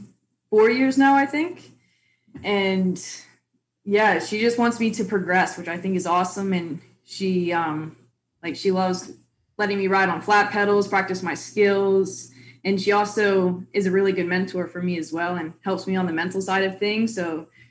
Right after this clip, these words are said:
she's, like, three in one. She's helping,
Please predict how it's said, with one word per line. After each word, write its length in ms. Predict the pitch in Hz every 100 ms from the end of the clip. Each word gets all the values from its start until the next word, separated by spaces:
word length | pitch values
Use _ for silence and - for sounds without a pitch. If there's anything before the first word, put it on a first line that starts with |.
| _
she's, 320 | - 202 180
like, 320 | 185 160 - _ _ _ _ _ _ _ 214
three 260 | 247 240
in 140 | 226 202
one. 320 | 208 180 143
She's 560 | - 185 - - - _ - -
helping, 340 | 208 202 208